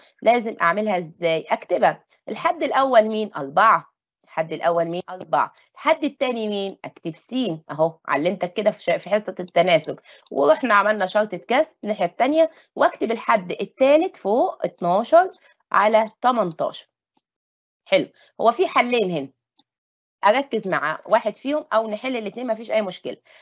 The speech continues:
هنا أول طريقة هتلاقيها بتقول أعمل إيه؟ أعمل عملية مقص. حلو، في ناس بترد عليها على طول أهو، أنا سامعاك يا معاذ، بتقول هنعمل عملية مقص.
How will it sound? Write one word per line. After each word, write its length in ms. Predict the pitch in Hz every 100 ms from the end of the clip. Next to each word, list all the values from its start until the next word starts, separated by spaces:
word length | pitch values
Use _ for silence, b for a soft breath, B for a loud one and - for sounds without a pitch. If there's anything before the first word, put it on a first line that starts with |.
| b
هنا 180 | 285 359
أول 400 | 311 277 320 269
طريقة 440 | 214 214 285 311 262
هتلاقيها 680 | 226 190 190 - 277 277
بتقول 560 | 226 196 - 262 294 285 b b -
أعمل 340 | 208 214 202
إيه؟ 320 | - 208 220 _ -
أعمل 280 | 160 160 156
عملية 420 | 147 143 175 214
مقص. 560 | 247 247 262 - _ _ _ _ _ _ -
حلو، 260 | 180 170
في 180 | 143 175
ناس 160 | 190 190
بترد 280 | 170 208
عليها 180 | 180 202
على 200 | 208 180
طول 220 | 180 262
أهو، 180 | 226 233
أنا 120 | 196
سامعاك 380 | 180 226 226 247
يا 60 | 254
معاذ، 360 | 220 190 170
بتقول 180 | 185 262
هنعمل 300 | 254 240 208
عملية 400 | 190 180 220 226 214
مقص. 340 | - 277 302